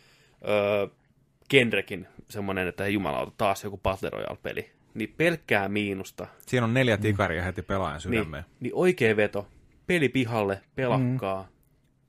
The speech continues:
Speaker 1: Ja porukka on pelannut. Sitä on pelattu ihan saatana. Sitä, sitä on tykätty hirveästi.
Speaker 2: Kolmen päivän aikana sitä on pelattu, pelannut kymmenen miljoonaa
Speaker 1: Joo.
Speaker 2: pelaajaa.
Speaker 1: Ja
Speaker 2: Se on Twitchin striimatuin peli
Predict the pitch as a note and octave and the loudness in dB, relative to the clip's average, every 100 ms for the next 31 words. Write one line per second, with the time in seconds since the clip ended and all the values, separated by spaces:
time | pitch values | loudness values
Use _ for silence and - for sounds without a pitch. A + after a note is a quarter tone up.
0 | _ _ _ _ _ - A2+ - D3 G2+ | _ _ _ _ _ -10 -10 -4 -2 -2
1 | - D3 B2 A2 G2 F#2+ - C#3+ D#3+ D3+ | -4 -8 -4 -2 -2 -4 -8 -6 -4 -4
2 | D3 - D3 A#2+ A2 - F#2+ E2+ - - | -4 -8 -8 -10 -10 -8 -8 -10 -14 -12
3 | B2+ - D#3 - A2+ G#2 - G2+ - - | -12 -8 -8 -6 -6 -6 -10 -12 -12 -12
4 | - - - F3 D3 G2+ F#2 G2 F#2+ F#2+ | -16 -6 4 6 6 2 0 0 0 0
5 | G#2 G2+ F#2 F2 F#2 - - - - G#2+ | 0 -2 -4 -6 -6 -10 -18 -10 -4 -2
6 | G2 A2+ G2+ - - F#2 - _ - A#2 | 2 2 2 -4 -10 -10 -12 _ -4 0
7 | A2+ A2+ C3 B2+ - - _ C3+ C#3 A2 | 0 0 0 2 0 -2 _ 2 4 2
8 | F2+ E2+ F2 G2 F#2+ F2 C#2+ G#1 B1 G2+ | -2 -4 -4 -4 -2 -2 -4 -6 -6 -2
9 | C#3+ G#2+ - G2 G2 B1+ G1+ - C2 A#1+ | -2 -2 -2 -2 -2 -2 -6 -8 -10 -12
10 | - _ _ _ _ _ _ _ _ _ | -16 _ _ _ _ _ _ _ _ _
11 | _ _ _ _ _ _ - _ - D#3 | _ _ _ _ _ _ -20 _ 0 2
12 | A2+ G#2+ - B2 - G#2+ - G#2+ G#2+ G2 | 4 2 4 2 2 -2 -4 0 2 2
13 | F2+ F#2+ E2 E2+ E2+ E2 | 0 -4 -8 -6 -6 -6